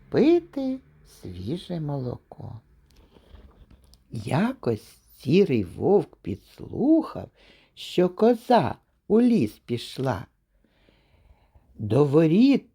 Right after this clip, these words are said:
прибіг щодуху, під ворота сунув ніс. «Зараз, — думає козляток, — проглочу одним ковтком».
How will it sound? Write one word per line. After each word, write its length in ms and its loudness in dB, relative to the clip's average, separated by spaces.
прибіг 640 0
щодуху, 1120 0
під 240 -10
ворота 960 0
сунув 800 -6
ніс. 600 -4
«Зараз, — 840 -2
думає 540 0
козляток, — 880 -2
проглочу 1300 0
одним 560 -4
ковтком». 1040 -2